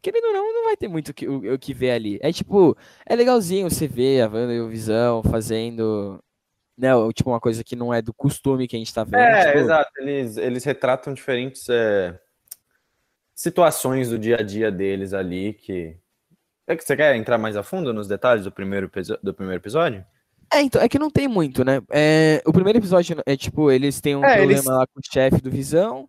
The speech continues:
Speaker 2: É, eles meio que, só contextualizando, eles, eles se mudam, né? Começa a série e mostra que eles se mudaram pra uma vizinhança. É, e, enfim,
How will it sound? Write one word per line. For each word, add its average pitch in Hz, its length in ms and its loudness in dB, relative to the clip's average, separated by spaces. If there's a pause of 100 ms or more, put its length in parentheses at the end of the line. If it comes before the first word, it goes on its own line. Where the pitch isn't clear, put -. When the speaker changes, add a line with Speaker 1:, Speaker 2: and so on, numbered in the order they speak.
(160)
Speaker 2:
É, 247 120 6
eles 165 200 0
meio 185 180 -2
que, 185 260 -2
só 151 180 0
contextualizando, 139 960 -6
eles, 147 400 -6
eles 135 220 -6
se - 140 -6
mudam, 139 480 0
né? 127 200 -8 (240)
Começa 120 320 -6
a 147 40 -12
série 139 260 2
e - 20 -4
mostra 135 260 -4
que 143 80 -4
eles 127 100 -6
se 143 120 -8
mudaram 127 400 2
pra 123 100 -14
uma 117 100 -4
vizinhança. 160 680 -6 (640)
É, 151 600 4 (540)
e, 175 640 -2
enfim, 160 460 -4